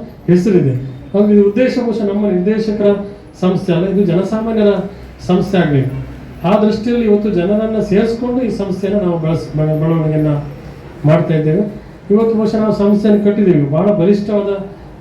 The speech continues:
ಆ, ಒಂದು ನೆಲೆಗಟ್ಟಿದೆ. ಇದು ನೂರಾರು ವರ್ಷ ಈ ಸಂಸ್ಥೆ ಬೆಳೀತದೆ.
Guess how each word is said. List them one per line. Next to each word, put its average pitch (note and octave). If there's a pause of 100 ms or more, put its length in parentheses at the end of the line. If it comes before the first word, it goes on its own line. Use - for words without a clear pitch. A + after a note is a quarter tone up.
ಆ, E3+
ಒಂದು E3+ (220)
ನೆಲೆಗಟ್ಟಿದೆ. F3+ (460)
ಇದು F#3
ನೂರಾರು G3+
ವರ್ಷ G#3+
ಈ G3+
ಸಂಸ್ಥೆ F#3+
ಬೆಳೀತದೆ. D3+